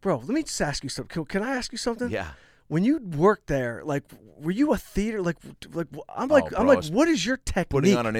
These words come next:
Speaker 2: improv clinic as Wolverine, which is why I eventually got demoted. No,
Speaker 1: Were you
Speaker 2: I
Speaker 1: a
Speaker 2: did
Speaker 1: kid?
Speaker 2: get fired as
Speaker 1: Were
Speaker 2: Wolverine.
Speaker 1: you a kid doing voices and characters all the time?
Speaker 2: Yeah, more or less.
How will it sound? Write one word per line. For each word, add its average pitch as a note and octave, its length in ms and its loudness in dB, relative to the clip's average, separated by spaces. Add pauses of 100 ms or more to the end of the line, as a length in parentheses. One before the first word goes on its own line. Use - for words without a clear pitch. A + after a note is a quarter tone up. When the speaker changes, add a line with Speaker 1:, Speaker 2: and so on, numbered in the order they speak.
Speaker 2:
improv G2+ 320 0
clinic E2+ 380 -6
as E2+ 120 -6
Wolverine, G2+ 460 -4
which F2 160 -10
is E2 140 -14
why F2+ 200 -2
I E2 40 -2
eventually F2 400 -6
got E2+ 200 -6
demoted. F2+ 460 -4
No, D2 140 -8
Speaker 1:
Were E3+ 140 4
you D4+ 200 8
Speaker 2:
I D4+ 60 4
Speaker 1:
a - 20 4
Speaker 2:
did C3+ 120 2
Speaker 1:
kid? - 100 4
Speaker 2:
get G#3+ 80 12
fired C#4 240 10
as D4+ 100 -2
Speaker 1:
Were F#3+ 80 -4
Speaker 2:
Wolverine. F3+ 220 2
Speaker 1:
you G4+ 120 6
a D4+ 60 0
kid G#3 460 4
doing G3+ 260 2
voices F#3+ 680 -2 (280)
and D3 180 -2
characters G#3+ 500 0
all A#3 120 2
the A#3 80 -2
time? A#3+ 400 -6 (180)
Speaker 2:
Yeah, C#3+ 140 -6
more A3 160 6
or D#3+ 60 4
less. C3 420 -2